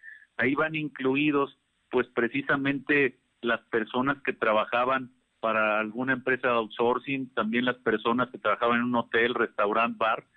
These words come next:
y que esos empleos no los vemos para este año. Si bien nos va, será para el verano, pero del veinte veintidós.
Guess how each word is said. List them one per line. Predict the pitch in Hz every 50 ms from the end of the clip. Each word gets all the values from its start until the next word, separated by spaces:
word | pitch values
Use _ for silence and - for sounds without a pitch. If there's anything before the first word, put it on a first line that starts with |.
| _ _ _ - - _ _
y | 127 120 -
que | - 123 120 123 135
esos | 147 - - 185 175 -
empleos | 156 139 123 - 135 135 143 156 151 147
no | 143 135 147
los | 165 185 185 151 135
vemos | 151 160 175 185 185 151 -
para | - 127 135 147
este | - - - 120 123
año. | 147 180 156 131 120 - - - - - _ _ _ - -
Si | - 127
bien | 120 135 143 156 170 175
nos | 165 147 123 117
va, | 143 143 170 -
será | - 151 139 151 - _
para | 175 165 143 127
el | 120 110
verano, | 110 117 117 127 139 156 165 175 185 185 -
pero | - 135 127 123 120
del | 113 117 113 110 107
veinte | - 123 139 151 156 _ - 185 180 180 -
veintidós. | - 113 110 104 98 - 98 92 92 98 104 98 -